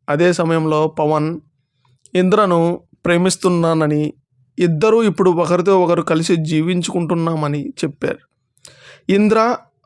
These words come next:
పవన్ రక్షణ కోసం అధికారులకు విజ్ఞప్తి చేశారు. ఈ కేసు ప్రేమ, ధైర్యం, కుటుంబ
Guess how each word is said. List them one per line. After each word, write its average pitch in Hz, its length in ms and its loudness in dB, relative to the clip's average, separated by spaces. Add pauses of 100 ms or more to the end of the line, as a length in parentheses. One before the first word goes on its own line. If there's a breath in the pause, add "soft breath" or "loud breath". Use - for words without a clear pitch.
(260)
పవన్ 160 340 0 (460)
రక్షణ 175 400 -2
కోసం 175 320 0
అధికారులకు 160 640 -2
విజ్ఞప్తి 156 460 -2
చేశారు. 147 440 -8 (400)
ఈ 190 140 0
కేసు 175 400 0 (1120 soft breath)
ప్రేమ, 202 300 2 (480)
ధైర్యం, 180 480 2 (220)
కుటుంబ 180 360 -2